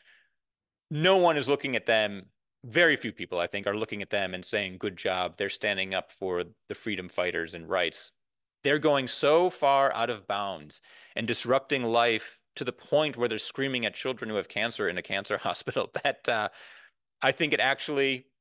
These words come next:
is good for the Israeli cause to have such craziness and such over the, the line behavior. And I think we're seeing this in Europe as well. Yes, you can make a lot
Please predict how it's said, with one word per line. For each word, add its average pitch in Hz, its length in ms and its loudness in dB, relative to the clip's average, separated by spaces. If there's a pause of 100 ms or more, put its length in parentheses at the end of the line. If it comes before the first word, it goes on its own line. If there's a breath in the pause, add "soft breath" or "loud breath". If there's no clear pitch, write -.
(340)
is 120 200 -4
good 127 340 4
for 110 280 -8
the 101 400 0 (680 soft breath)
Israeli 151 480 4
cause 165 440 0
to 107 120 0
have 117 540 -2
such - 640 0 (260)
craziness 110 800 -2
and 110 160 -8
such 113 320 -2
over 123 280 4
the, 110 340 2
the 113 140 -2
line 95 500 -2 (160)
behavior. 85 640 -4 (480 loud breath)
And 123 100 0
I 147 60 4
think 240 220 0
we're 339 100 2
seeing 208 260 2
this 185 160 0
in 165 80 -4
Europe 156 300 2
as 104 120 -6
well. 101 380 2
Yes, 131 520 0
you 160 120 -10
can 156 300 -8
make 165 340 0
a 131 80 2
lot 123 520 0